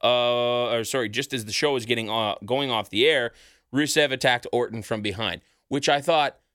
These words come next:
immediately, 'cause it literally, it was boom, and then Rusev standing there, and it faded to black, and I went, "Oh,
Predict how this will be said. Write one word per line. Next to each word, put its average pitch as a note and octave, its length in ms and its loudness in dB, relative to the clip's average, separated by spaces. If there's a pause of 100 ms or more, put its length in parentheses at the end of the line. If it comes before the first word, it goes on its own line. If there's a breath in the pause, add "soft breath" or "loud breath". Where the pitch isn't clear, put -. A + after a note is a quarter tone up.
(140)
immediately, C#3 680 2
'cause B2 200 -4
it C#3+ 140 -4
literally, F3 440 2
it B2+ 60 -2
was B2 160 0
boom, F#3+ 580 0 (340)
and A2 80 -6
then A2 120 -2
Rusev C#3 320 -2
standing D#3+ 400 2
there, D3+ 200 2
and B2+ 120 0
it A2+ 80 -6
faded A#2 280 -2
to B2 60 -6
black, B2+ 280 2
and A2+ 100 -4
I - 20 -4
went, A#2+ 160 -6 (100)
"Oh, D4+ 400 4